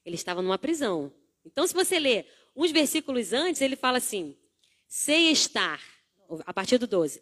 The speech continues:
"abatido, sei também ter abundância. Em toda maneira, em todas as coisas estou instruído, tanto a ter fartura como a ter fome, tanto a ter abundância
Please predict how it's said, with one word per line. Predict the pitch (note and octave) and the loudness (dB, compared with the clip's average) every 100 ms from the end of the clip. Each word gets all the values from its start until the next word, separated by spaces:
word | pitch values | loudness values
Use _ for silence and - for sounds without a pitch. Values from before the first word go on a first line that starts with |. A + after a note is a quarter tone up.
| - | -6
"abatido, | A3 A#3 - A#3 A3+ A3 G#3+ G#3+ _ _ | -2 -2 -2 -2 0 0 -4 -6 _ _
sei | - C4 C#4 | -4 -2 0
também | C4+ A#3+ A3+ | 0 0 0
ter | A3 G3 | 0 -2
abundância. | G3 A3+ G#3 G#3 G3+ G3+ G#3+ G3+ _ _ _ A3 | 0 -2 -2 -2 -2 -4 -10 -14 _ _ _ -10
Em | A3+ | -8
toda | - D#4+ D#4 | 4 4 4
maneira, | D4 A#3+ G#3 A#3 B3 | 2 2 2 2 2
em | A3 | 0
todas | G#3+ C#4+ F#4 F4+ C4+ | 0 2 2 2 0
as | B3 | 0
coisas | - C4 C#4 C4 | 2 2 2 -2
estou | A#3+ - C4+ - | -4 -2 -4 -4
instruído, | D4+ G4+ - G4 D#4 D4 G3+ F#3+ | -4 -2 0 0 2 0 -4 -6
tanto | C#4+ F4 D4 | -4 -2 -2
a | |
ter | - A3 | -4 -6
fartura | - D#4+ - - C#4+ F#4+ A4 _ _ _ _ | -8 -10 -10 0 2 2 0 _ _ _ _
como | - D#4 E4+ | -2 0 0
a | |
ter | F4+ F4 | -4 -10
fome, | - C#4 D4+ F3+ C#3+ _ | -4 0 0 -2 -8 _
tanto | B3+ E4 D4 | -8 -4 -4
a | |
ter | C4 B3 | 0 -2
abundância | G#3+ G#3 F#3 A3 F4 - F#4+ | -2 -4 -4 -2 -2 -4 -8